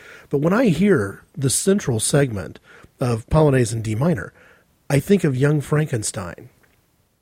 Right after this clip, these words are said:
It reminds me of the violin work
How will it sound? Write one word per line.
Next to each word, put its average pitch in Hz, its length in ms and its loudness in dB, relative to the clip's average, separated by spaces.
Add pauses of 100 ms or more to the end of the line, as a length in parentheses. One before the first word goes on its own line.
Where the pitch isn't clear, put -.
(300)
It 147 80 -2
reminds 156 440 0
me 143 100 0
of 127 140 0
the 131 60 -2
violin 131 580 -2 (240)
work 120 280 -4